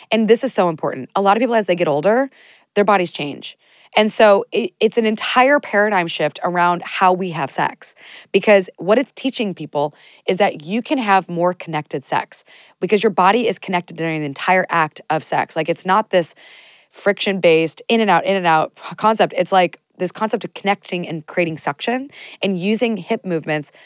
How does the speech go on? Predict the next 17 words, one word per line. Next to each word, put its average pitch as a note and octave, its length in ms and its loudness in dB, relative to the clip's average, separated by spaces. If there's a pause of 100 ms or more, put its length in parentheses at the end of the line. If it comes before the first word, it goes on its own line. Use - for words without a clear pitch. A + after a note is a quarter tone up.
(180)
to G#3 100 0
move F#3+ 720 0 (340)
so - 140 0
that G3+ 160 4
you G3+ 100 2
actually G3+ 280 0
have F#3 220 -2
more G3 520 0 (360)
connection G3 320 -2
and D#3+ 100 -6
more E3+ 120 -2
pleasure F3 560 0
and D#3 100 -8
more E3 200 -2
arousal E3+ 680 0
in, F3+ 380 -4
and F3 120 -4